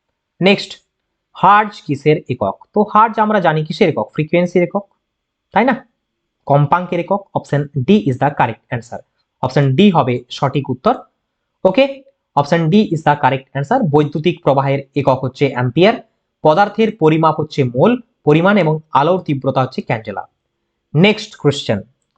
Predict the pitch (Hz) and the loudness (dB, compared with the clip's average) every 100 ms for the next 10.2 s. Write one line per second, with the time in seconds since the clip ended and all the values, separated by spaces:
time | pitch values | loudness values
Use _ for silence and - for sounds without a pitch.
0 | - 185 190 185 - 131 131 160 208 202 | -4 0 0 -2 -2 0 0 2 0 2
1 | 196 170 185 185 180 160 170 165 151 160 | 0 0 2 2 2 2 2 4 2 4
2 | 165 196 254 _ _ _ _ _ _ - | 4 2 -2 _ _ _ _ _ _ -4
3 | - 190 214 233 226 185 180 180 165 165 | 0 0 0 0 2 0 2 2 2 0
4 | 165 160 156 147 175 254 - _ _ - | 0 2 0 0 0 0 -4 _ _ 0
5 | 156 196 220 247 240 202 202 240 247 170 | 2 2 2 0 0 -2 0 2 4 4
6 | 165 160 - 151 - _ _ 185 185 226 | 2 0 0 -2 -4 _ _ 0 2 2
7 | 220 180 180 - 165 160 160 151 139 135 | 2 -2 -2 -2 0 2 0 2 2 2
8 | 147 - _ _ _ _ _ - 156 147 | 0 -2 _ _ _ _ _ 2 2 4
9 | 165 196 214 185 175 190 202 160 160 160 | 0 0 0 0 -4 -4 0 4 4 2
10 | 156 | 0